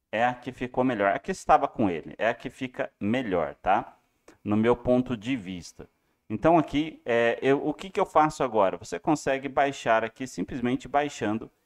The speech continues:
em H D. Então, aqui, já tá baixando isso aqui, ele vai aparecer, tá?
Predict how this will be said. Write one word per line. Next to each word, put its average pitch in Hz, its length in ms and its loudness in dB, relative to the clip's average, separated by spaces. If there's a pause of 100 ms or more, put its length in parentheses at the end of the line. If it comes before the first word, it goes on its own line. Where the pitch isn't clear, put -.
(240)
em 123 200 0
H 127 260 0
D. 87 300 -6 (400)
Então, 131 340 2
aqui, 92 300 -4
já 101 160 -4
tá 135 180 4
baixando 135 400 2
isso 123 140 -6
aqui, 135 160 -10
ele 151 160 -4
vai 110 220 4
aparecer, 104 640 -6
tá? 113 320 -2